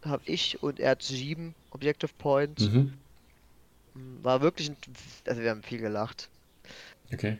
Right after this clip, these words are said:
Speaker 1: Ähm, ich muss, ähm, und das war dann auch das Ende eigentlich, ne? Da,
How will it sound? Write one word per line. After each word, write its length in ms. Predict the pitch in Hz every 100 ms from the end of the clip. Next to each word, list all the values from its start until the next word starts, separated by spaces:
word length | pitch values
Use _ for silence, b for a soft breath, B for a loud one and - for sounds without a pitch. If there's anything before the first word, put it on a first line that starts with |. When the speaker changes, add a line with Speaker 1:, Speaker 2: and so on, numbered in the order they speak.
| -
Speaker 1:
Ähm, 380 | 120 120 117 120 -
ich 100 | -
muss, 120 | 147 - - _ _
ähm, 300 | 302 113 113 -
und 140 | 123
das 160 | 120 -
war 100 | 113
dann 160 | 113 104
auch 480 | 110 131 - - - _ - _ _ _
das 180 | - -
Ende 380 | - - 185 110
eigentlich, 560 | 107 110 117 117 113
ne? 140 | 123 139
Da, 180 | 123